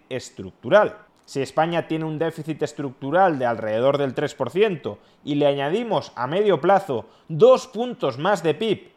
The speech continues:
en concepto de intereses, eso significa que, salvo que el pib nominal logre crecer sostenidamente a ritmos superiores al cinco por ciento, el peso de la deuda pública sobre el pib seguirá aumentando.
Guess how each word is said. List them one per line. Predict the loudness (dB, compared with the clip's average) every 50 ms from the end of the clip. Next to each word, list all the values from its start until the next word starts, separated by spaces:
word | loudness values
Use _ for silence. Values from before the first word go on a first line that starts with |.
| _ _
en | -12 -12 -10
concepto | -8 -8 -8 -8 -4 -2 -2 -2 -2 -4 -8 -8 -4
de | -2 -2
intereses, | -2 -2 0 2 2 4 2 2 0 -2 -4 -4 -4 -6 -12 _ _ _ _ _
eso | -6 -4 -2 -2 -2
significa | -2 -2 -4 -4 -4 -6 -6 -6 -6 -4 0 0 0 0 0
que, | -2 -4 -4 -6 -8 -8
salvo | -2 4 4 6 6 6 2 0 0
que | 0 -2
el | -2 -2
pib | -4 -6 -8 -6 -4
nominal | -4 -4 -2 -2 -2 0 2 2 2 2 0 -4 -12 _ _ _ -4
logre | 0 2 4 4 4 2 0 -2 -2
crecer | -2 -4 -4 -2 -2 -2 -2 -2
sostenidamente | -4 -6 -6 -6 -6 -6 -4 -4 -4 -2 0 0 0 0 0 -2 -6 -6 -6 -6 -8 -8 -4
a | -2 2 2
ritmos | 2 2 0 -2 -2 -2 -4 -4 -4 -6
superiores | -6 -4 -4 -2 -2 0 0 0 -2 -2 0
al | 0 0 0 -2 -6 -14 _ -12 -8
cinco | -6 -6 -4 -2 -2 -2 -2
por | -2 -4 -8
ciento, | -4 0 0 0 0 0 -4 -4 -6 -6 -6 -8 _ _ _ _ _ _ _ _ _ _ _ _ _ -6
el | -2 -2 0 -2 0
peso | 2 2 2 2 2 0 -2 -4 -2
de | 0 0
la | 0 0
deuda | 0 0 0 0 0 0 0
pública | -2 -6 -6 -6 -8 -8 -8 -10 -10 -10
sobre | -8 -6 -6 -4 -4
el | -2
pib | 2 2 2 2 0 -4 -16 _ _ _ _
seguirá | -14 -8 -6 -6 -4 -2 0 2 4 4 4 2 -2 -8 -20 _ -2
aumentando. | 0 0 2 0 0 -2 2 4 4 4 4 2 -4 -10 -12 -14